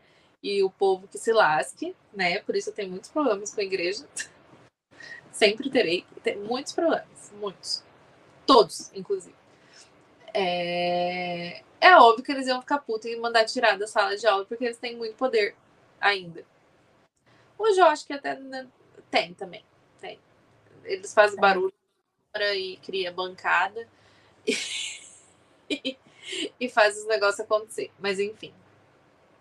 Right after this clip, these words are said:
Speaker 1: Mas era óbvio, era óbvio que tudo que vai contra uma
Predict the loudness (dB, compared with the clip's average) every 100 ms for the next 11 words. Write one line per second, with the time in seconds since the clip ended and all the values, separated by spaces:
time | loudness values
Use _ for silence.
0 | _ _ _ -20 -20 -20 _ 4 8 10
1 | 10 8 6 -6 -12 -18 _ -18 -10 -6
2 | -4 -4 -6 -18 -16 -14 -12 -14 -16 -12
3 | -8 -8 -10 -14 -16 _ _ _ _ 4
4 | 6 6 0 -8 -8 -10 -10 -10 -14 -8
5 | -4 -2 -2 -6